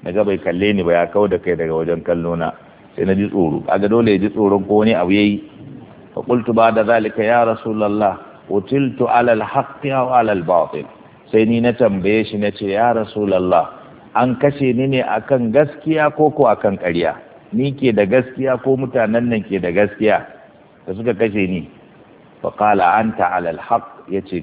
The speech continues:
"Kai ne akan gaskiya. Kana da gaskiya. Walakin qatalaka rajulun min ahli baiti, fa idza balagtu ilayka astahi minka." Ya ce, "Abin da ya faru, wanda ya sa aka kashe ka, mutum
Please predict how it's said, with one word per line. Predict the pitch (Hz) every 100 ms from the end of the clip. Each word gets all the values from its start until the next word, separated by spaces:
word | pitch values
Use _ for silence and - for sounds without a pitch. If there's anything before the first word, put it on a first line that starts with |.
| -
"Kai | 110 113
ne | 95
akan | 76 - 85 78
gaskiya. | 90 - 95 82 - - - - - - - -
Kana | 85 73
da | 76
gaskiya. | 85 127 - 113 95 - - _ _ -
Walakin | 117 110 87 - 95 80 -
qatalaka | 90 92 90 87 87
rajulun | 85 87 87 85 80
min | 82 -
ahli | 82 87 78 73
baiti, | 85 78 - 78 73 - - -
fa | 95
idza | 92 87 85
balagtu | 82 85 82 - 85
ilayka | 82 85 80 85 78
astahi | - 95 101 113 107
minka." | 107 95 - - - - - - - -
Ya | - 101
ce, | - -
"Abin | 85 107 139 120
da |
ya | 110 107
faru, | 104 85 78 76 - - - -
wanda | 123 135 113
ya | 107
sa | 117 98
aka | 101 95
kashe | - 104 90 80
ka, | - 78 - - - - -
mutum | 87 - 123